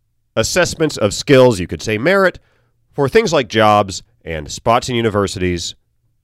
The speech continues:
I think those assessments are a useful tool, the best way to do things that we have available. But they are not assessments of worth. Not assessments of worth. So that was last week. This week is, yeah, but we <laughs> do need to use these assessments.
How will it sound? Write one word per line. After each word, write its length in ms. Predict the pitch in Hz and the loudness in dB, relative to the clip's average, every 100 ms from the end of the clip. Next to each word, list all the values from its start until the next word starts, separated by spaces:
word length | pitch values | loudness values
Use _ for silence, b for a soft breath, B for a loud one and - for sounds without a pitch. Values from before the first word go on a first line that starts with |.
| _ _ _ _ _ | _ _ _ _ _
I 60 | 131 | -4
think 180 | 143 202 | -2 -2
those 140 | 160 | -4
assessments 440 | 165 151 127 135 - | -2 -4 -4 -8 -6
are 160 | 104 101 | -6 -4
a 140 | 87 | -6
useful 480 | 82 85 190 - 170 | -6 -4 -4 -4 -8
tool, 240 | - 127 | -4 -4
the 80 | 120 | 0
best 340 | 131 190 - - | 2 2 0 -12
way 320 | 120 139 139 139 | -2 0 0 -4
to 160 | 147 | -10
do 160 | 101 98 | -8 -6
things 320 | 98 95 85 | -6 -8 -6
that 160 | 85 110 | -6 -4
we 140 | 95 | -4
have 180 | 98 98 | -4 -4
available. 580 | 95 80 71 69 69 - _ _ _ _ _ _ _ _ _ _ _ | -6 -6 -6 -8 -10 -12 _ _ _ _ _ _ _ _ _ _ _
But 180 | 120 127 | -2 0
they 180 | 131 127 | 0 2
are 120 | 131 | 0
not 440 | 127 131 139 135 - | 0 2 2 0 -4
assessments 720 | 127 - 123 113 - 110 - | -8 -4 -6 -6 -6 -8 -6
of 240 | 104 101 | -4 -4
worth. 440 | 85 107 95 - - | -2 -2 -2 -6 -8
Not 240 | 90 196 | -2 0
assessments 440 | 214 202 175 165 147 | 0 -6 -8 -8 -8
of 100 | 120 | -4
worth. 160 | 107 | -6
So 80 | - | -4
that 140 | 170 | -6
was 120 | 170 120 | -4 -2
last 300 | 131 139 - | 0 -2 -4
week. 200 | 120 98 | -10 -6
This 260 | 160 - | -6 -6
week 200 | 143 123 113 | -8 -6 -6
is, 260 | 113 104 - b b - | -6 -6 -12 b b -12
yeah, 440 | 120 139 135 120 | -4 0 0 -2
but 160 | 107 117 | -4 -6
we 160 | 117 | -6
<laughs> 240 | 95 - - | -6 -2 0
do 160 | 156 | 2
need 400 | 139 131 127 101 | 0 -2 -4 -6
to 100 | 120 | -10
use 320 | 107 101 107 | -8 -4 -4
these 140 | 95 92 | -6 -8
assessments. 680 | 92 110 87 - 67 - | -6 -4 -6 -8 -18 -20